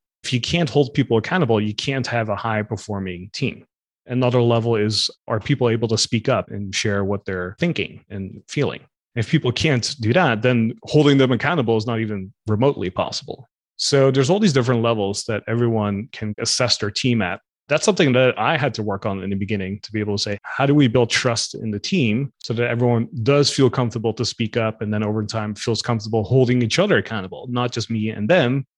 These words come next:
but they hold each other accountable as well." So that's a work in progress, not something that happens overnight. But one of the favorite things I do every year is I always do a book review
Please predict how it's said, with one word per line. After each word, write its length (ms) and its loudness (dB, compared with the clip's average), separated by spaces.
but 180 -4
they 140 0
hold 200 4
each 160 2
other 200 4
accountable 480 -4
as 100 -8
well." 380 -2
So 80 -6
that's 180 0
a 80 6
work 240 4
in 120 4
progress, 460 -2
not 140 0
something 280 0
that 80 -2
happens 320 -2
overnight. 500 -2
But 160 -2
one 240 2
of 100 4
the 160 2
favorite 340 4
things 280 0
I 100 0
do 180 0
every 240 0
year 320 0
is 280 -2
I 260 0
always 240 4
do 140 6
a 60 4
book 260 -4
review 420 0